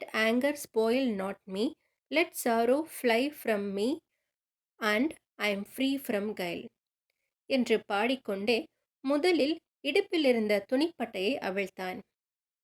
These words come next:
பிறகு மேலே பூட்டிருந்த ஜிப்பாவை கழற்றிய போதுதான், "இவன் இவ்வளவு வெண்மையாக இருக்கிறானே" என்று ஆச்சரியத்துடன் பார்த்தான் தேவராஜன். அவரது மார்பும் தோள்களும் மெலிந்து எலும்புகள் தெரிகிற மாதிரி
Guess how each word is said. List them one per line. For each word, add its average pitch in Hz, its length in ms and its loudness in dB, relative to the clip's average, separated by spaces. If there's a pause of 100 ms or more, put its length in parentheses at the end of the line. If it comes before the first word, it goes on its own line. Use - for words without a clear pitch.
(380)
பிறகு 311 300 4
மேலே 339 420 4
பூட்டிருந்த 247 580 0
ஜிப்பாவை 247 580 0
கழற்றிய 240 420 -2
போதுதான், 208 600 0 (360)
"இவன் 294 260 0
இவ்வளவு 269 600 0
வெண்மையாக 311 440 2
இருக்கிறானே" 262 840 2 (100)
என்று 233 520 -2 (300)
ஆச்சரியத்துடன் 269 920 0
பார்த்தான் 220 480 -4
தேவராஜன். 202 640 -2 (680)
அவரது 302 460 2
மார்பும் 277 720 2
தோள்களும் 269 680 0 (100)
மெலிந்து 254 640 2
எலும்புகள் 285 720 0
தெரிகிற 226 420 0
மாதிரி 196 480 -6